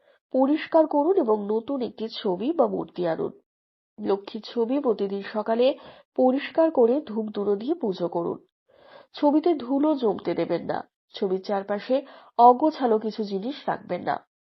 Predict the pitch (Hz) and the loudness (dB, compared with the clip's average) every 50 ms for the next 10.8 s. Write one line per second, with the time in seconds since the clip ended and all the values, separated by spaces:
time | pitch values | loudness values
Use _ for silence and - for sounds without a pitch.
0 | _ _ _ _ _ _ _ _ _ _ _ _ - 233 262 285 294 294 381 392 | _ _ _ _ _ _ _ _ _ _ _ _ -2 0 2 2 4 6 6 6
1 | 403 392 381 - - 349 320 339 339 359 349 349 294 277 285 294 285 311 311 262 | 8 6 4 2 2 2 2 2 2 0 2 2 2 2 2 0 0 2 0 0
2 | 220 - 247 247 240 294 285 294 269 269 - 277 262 254 254 240 233 226 240 233 | 0 -4 -6 -4 -2 0 2 2 2 0 0 -2 -2 0 0 0 0 0 0 0
3 | 226 214 202 - 220 214 214 214 - - 269 302 - _ _ - 185 185 190 - | 0 0 -2 -4 -6 -6 -6 -6 -6 -6 -8 -8 -10 _ _ -4 -4 -4 -4 -6
4 | 175 165 - - - - - _ _ _ _ _ _ _ _ _ _ _ _ _ | -8 -6 -6 -6 -6 -6 -8 _ _ _ _ _ _ _ _ _ _ _ _ _
5 | - - - _ - 208 208 208 214 214 214 - - 233 220 208 208 - - 233 | -20 -20 -20 _ 0 2 2 4 2 0 -2 0 0 2 2 0 0 -4 -8 -4
6 | 220 226 226 226 - - 233 226 - 269 262 247 214 190 208 247 302 - - - | -4 -2 -4 -4 -4 -8 -6 -2 0 0 0 2 0 0 0 0 -2 -4 -8 -18
7 | - - - _ - - - 277 240 247 247 247 330 349 349 - - - 320 311 | -20 -20 -20 _ -14 2 6 8 8 8 6 4 0 0 0 -2 -4 -2 -2 0
8 | 302 311 311 294 269 240 208 202 202 202 202 - 233 226 214 196 196 196 - 220 | 2 2 2 4 2 2 2 0 0 -2 -4 -4 -2 0 0 0 -2 -4 -4 0
9 | 233 254 254 233 208 208 214 220 214 - - 233 214 214 - 262 254 262 262 262 | 2 2 2 2 0 -2 -4 -6 -6 -6 -4 -6 -6 -4 -6 -8 -8 -6 -4 -2
10 | 262 262 233 208 208 190 175 - - - 240 220 - 185 185 196 | -2 -2 -2 -2 -2 -4 -4 -4 -4 -4 -4 -2 0 0 2 2